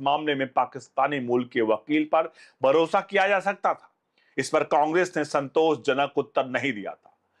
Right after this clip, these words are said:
मजे की बात तो ये देखिए कि इस केस के पन्द्रह साल बाद खबर, कुरैशी कुलभूषण जाधव केस में इंटरनेशनल कोर्ट of जस्टिस में पाकिस्तान के वकील हैं और हरीश साल्वे भारत की पैरवी कर रहे थे।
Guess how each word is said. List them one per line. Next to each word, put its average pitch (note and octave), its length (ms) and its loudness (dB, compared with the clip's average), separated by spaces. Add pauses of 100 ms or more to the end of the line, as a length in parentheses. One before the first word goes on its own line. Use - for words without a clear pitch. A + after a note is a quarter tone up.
(180)
मजे F3+ 240 4
की G3 160 -2
बात F3+ 280 2
तो D#3+ 80 0
ये F3 240 0
देखिए F3+ 320 0
कि F3+ 120 -4
इस - 100 -8
केस D3+ 340 -2
के D#3 120 0
पन्द्रह D#3+ 440 0
साल C#3+ 280 0
बाद C3 320 0 (120)
खबर, B2+ 260 2 (440)
कुरैशी E3+ 440 2
कुलभूषण D#3 640 0
जाधव C3+ 380 2
केस C#3+ 520 -2
में C3+ 100 -2
इंटरनेशनल B2+ 520 -4
कोर्ट B2+ 360 0
of B2+ 140 2 (120)
जस्टिस C3 380 -4
में B2 100 0
पाकिस्तान C3+ 720 -4
के C#3 120 -4
वकील B2+ 440 -4
हैं A#2+ 260 0 (240)
और B2+ 200 2
हरीश D#3+ 260 2
साल्वे C3+ 380 2
भारत B2 420 -2
की C3+ 100 -4
पैरवी D3 580 2
कर C3 240 -2
रहे A2+ 240 2
थे। - 260 -12